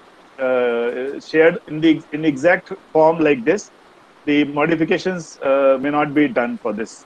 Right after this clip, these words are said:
tool. So I have, uh, finished the today's, uh, agenda, that is the, uh, the committee structures, and this we,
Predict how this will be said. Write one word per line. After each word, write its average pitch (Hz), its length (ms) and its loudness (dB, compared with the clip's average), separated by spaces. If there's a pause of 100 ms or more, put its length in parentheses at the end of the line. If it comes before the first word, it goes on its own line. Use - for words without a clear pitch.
(120)
tool. 110 220 -4 (500)
So 196 240 2
I 180 140 4
have, 214 340 2
uh, 170 280 4
finished 208 640 0
the 196 220 -2
today's, 202 720 4
uh, 151 500 0 (520)
agenda, 165 640 0
that 151 160 -6
is 165 160 -6
the, 170 420 -4
uh, 123 280 -2 (1600)
the 156 360 2 (160)
committee 196 640 0 (100)
structures, 202 560 0
and 208 260 -2
this 254 180 -4
we, 247 380 0